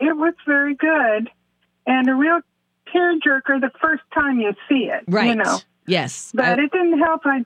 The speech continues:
Speaker 1: seen it twice. And, mm, you know,
Speaker 2: Yeah.
Speaker 1: I was kind of prepared for the end. <laughs>
Speaker 2: Right. Very good. All right. Well, thank you, Ma Henshaw, with your, uh, review of three hundred this morning.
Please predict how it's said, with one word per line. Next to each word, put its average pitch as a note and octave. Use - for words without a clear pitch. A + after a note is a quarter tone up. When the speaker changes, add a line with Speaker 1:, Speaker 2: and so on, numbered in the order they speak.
Speaker 1:
seen C#4+
it -
twice. F#3+
And, A#3
mm, D4+
you B3+
know, G#3+
Speaker 2:
Yeah. D3+
Speaker 1:
I C4+
was C4
kind D#4
of A#3
prepared C#4
for A#3
the A3
end. G#3+
<laughs> -
Speaker 2:
Right. D3
Very E3
good. C#3
All F3+
right. G3+
Well, A3+
thank B3+
you, C#4
Ma C4
Henshaw, A#3+
with A3+
your, A3
uh, G3+
review G#3
of F3
three G3+
hundred G#3
this F#3+
morning. A3+